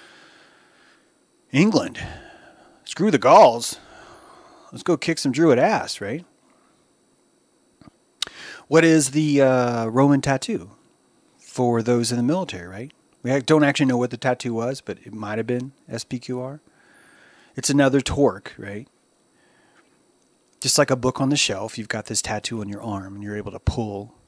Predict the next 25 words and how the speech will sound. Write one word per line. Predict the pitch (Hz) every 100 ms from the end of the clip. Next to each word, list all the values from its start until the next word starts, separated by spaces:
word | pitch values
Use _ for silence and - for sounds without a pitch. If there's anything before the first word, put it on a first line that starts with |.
| _
torque | - 165 165
from | - 98
it. | 110
Not | 139
only | 208 269
are |
you | 240
able | 190
to | 135
pull | - 151
torque | - 208 -
from | 202
it, | 190
a | 131
really | 175 226
important | 185 175 139
part | - 139
of | 117
this | 107 104
is | 113 104
because | - 123 170 185
you're | 208
wearing | 135 117 139 127
this | 107
sigil, | - 107 95 92 107